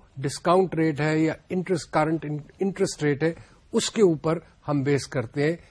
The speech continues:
کہ جی جیسے کہ وہ انٹرسٹ ریٹ جو ہے وہ آئندہ بھی وہی رہے گا۔ تو یہ basically آپ کا ڈیفینیشن ہے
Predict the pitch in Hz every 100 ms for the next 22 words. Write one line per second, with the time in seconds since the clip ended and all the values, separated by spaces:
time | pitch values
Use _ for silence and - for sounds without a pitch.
0 | _ - 156 185 185 151 151 160 160 175
1 | 196 - - 135 185 160 151 165 151 -
2 | 139 143 139 139 156 165 - _ 139 -
3 | 131 135 135 139 117 190 208 - - 120
4 | 123 92 - - - - _ _ _ -
5 | _ _ _ - - 95 214 - - _
6 | - 120 226 175 165 - 143 160 202 -
7 | _ - 143 139 - 170 185 - _ _
8 | _ - 90 160 233 214 165 - 135 117